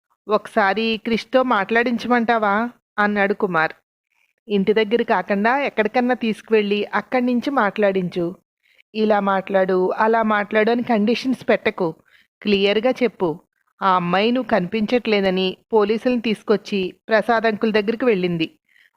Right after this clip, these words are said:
మన కోసం వెతుకుతోంది, మేము నిన్ను కిడ్నాప్ చేశామని భావిస్తోంది.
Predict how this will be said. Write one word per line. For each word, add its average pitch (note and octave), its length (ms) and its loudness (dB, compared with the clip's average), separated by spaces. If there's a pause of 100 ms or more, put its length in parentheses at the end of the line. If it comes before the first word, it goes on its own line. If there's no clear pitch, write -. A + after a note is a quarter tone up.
మన G#3+ 200 2
కోసం G#3+ 380 0
వెతుకుతోంది, G3 680 0 (460)
మేము A3+ 300 2
నిన్ను A3+ 320 2
కిడ్నాప్ G#3+ 560 -2
చేశామని A3+ 480 0
భావిస్తోంది. G3 760 0